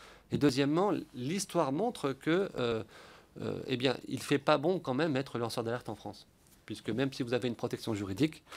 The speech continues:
euh, vous êtes au chômage. Euh, je prends l'exemple effectivement, euh, de deux sujets qui concernent U B S.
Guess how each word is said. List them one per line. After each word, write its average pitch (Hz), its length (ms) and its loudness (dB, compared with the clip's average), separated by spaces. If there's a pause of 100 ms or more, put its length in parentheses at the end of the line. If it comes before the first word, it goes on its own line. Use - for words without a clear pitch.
(580)
euh, - 80 2 (140)
vous 123 320 2
êtes 143 180 0 (120)
au 170 80 4
chômage. 101 500 -4 (580)
Euh, 107 640 -4 (160)
je 101 140 -2
prends 139 240 2
l'exemple 127 380 2
effectivement, 117 400 -2 (380)
euh, 110 360 -2 (400)
de 104 100 -4
deux 110 600 2
sujets 120 340 0 (260)
qui 104 140 -8
concernent 135 460 2
U 151 120 6
B 120 60 2
S. 120 440 2